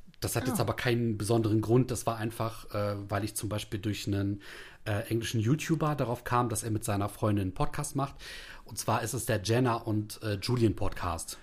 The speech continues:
Speaker 1: von Jenna Marbles und Julian Solomita.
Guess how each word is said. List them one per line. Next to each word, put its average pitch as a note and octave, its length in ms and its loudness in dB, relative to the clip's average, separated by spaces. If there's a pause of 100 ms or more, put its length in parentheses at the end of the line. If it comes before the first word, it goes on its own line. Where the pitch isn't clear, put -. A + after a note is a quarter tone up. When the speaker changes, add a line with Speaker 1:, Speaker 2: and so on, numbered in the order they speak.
(160)
Speaker 1:
von G2 340 0
Jenna G2+ 220 0
Marbles G#2+ 460 2
und G#2 180 -2
Julian G#2+ 220 4
Solomita. G#2+ 580 0